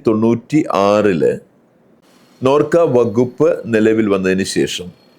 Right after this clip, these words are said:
ഇന്ന് കഴിഞ്ഞ ഇരുപത്തി ഒൻപത് വർഷത്തെ പ്രവർത്തന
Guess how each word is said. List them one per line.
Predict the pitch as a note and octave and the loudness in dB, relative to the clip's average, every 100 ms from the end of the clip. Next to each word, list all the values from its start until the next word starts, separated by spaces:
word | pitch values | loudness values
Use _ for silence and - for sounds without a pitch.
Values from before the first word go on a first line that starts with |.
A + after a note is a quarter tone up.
| _ _ _ _ | _ _ _ _
ഇന്ന് | B2+ C#3+ D3+ B2+ | -2 0 0 2
കഴിഞ്ഞ | A#2+ B2 B2 | 0 -2 -6
ഇരുപത്തി | F#2 A#2 C3+ D#3 - F3+ F3+ | -4 0 0 -2 -4 -6 -2
ഒൻപത് | - A#2+ B2+ B2+ C#3+ B2+ | -2 -2 -2 -2 -2 0
വർഷത്തെ | G2+ F#2+ - G2 - D2+ B1 - - - - - _ _ _ - | 0 -2 -4 -4 -2 -4 -4 -12 -20 -20 -20 -20 _ _ _ -2
പ്രവർത്തന | B2+ C3 C3 D3+ C#3+ C#3+ | 0 0 0 0 0 0